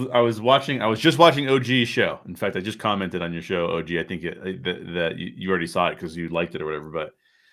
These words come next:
um, Chapek was talking about the streaming wars, and he was like, "I don't think a lot of people are gonna survive these streaming wars." And dude is a hundred percent right, because it feels like I gotta go buy each and every cable channel that I would ever buy,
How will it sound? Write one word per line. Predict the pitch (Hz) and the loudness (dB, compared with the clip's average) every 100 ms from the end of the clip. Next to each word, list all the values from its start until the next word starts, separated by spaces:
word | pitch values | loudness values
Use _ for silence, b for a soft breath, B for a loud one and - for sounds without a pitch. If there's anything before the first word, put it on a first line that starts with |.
| _ _ - | _ _ 2
um, | 92 78 80 | 4 4 2
Chapek | - 165 165 104 - | 8 10 10 6 4
was | 101 95 | 0 0
talking | - 104 107 98 | 4 4 4 0
about | 87 85 82 - | 4 4 4 0
the | 95 82 | -8 -8
streaming | - 127 131 98 85 80 | 0 4 4 2 -2 -4
wars, | 78 76 87 - | -4 -4 -6 -6
and | 98 95 | -4 -2
he | 92 | -2
was | 87 | 0
like, | 95 82 - | 0 0 2
"I | 107 | 6
don't | 123 107 | 8 6
think | 113 | 2
a | 101 | 2
lot | 101 98 | 4 4
of | |
people | 117 - 98 | 0 -2 -2
are | |
gonna | 90 85 | -2 -4
survive | - 87 98 95 82 | -6 0 2 2 0
these | 82 76 | -6 -8
streaming | - - 113 98 85 | -14 -2 0 0 -2
wars." | 82 73 80 - | -4 -6 -8 2
And | 135 143 107 - _ _ _ - | 8 10 8 2 _ _ _ 0
dude | 110 240 277 | 8 10 12
is | 160 | 10
a | 120 | 8
hundred | 90 180 190 135 | 8 8 10 8
percent | 151 139 123 | 8 8 8
right, | 120 101 - 113 | 8 6 2 2
because | 147 180 151 | 10 12 12
it | 156 | 8
feels | - 185 208 156 | 6 8 8 8
like | 151 | 8
I | 151 | 10
gotta | 147 135 113 | 10 10 6
go | 151 123 | 4 2
buy | - 127 135 120 110 - | 8 10 12 10 8 2
each | 147 127 | -2 2
and | 139 | 2
every | 123 127 113 | 2 2 -2
cable | - 143 131 117 104 - _ | 0 2 4 4 2 -4 _
channel | - 127 107 101 92 | 4 4 4 2 4
that | 117 | 8
I | 113 | 8
would | 110 | 8
ever | 123 120 | 4 4
buy, | 113 139 107 92 | 6 8 8 6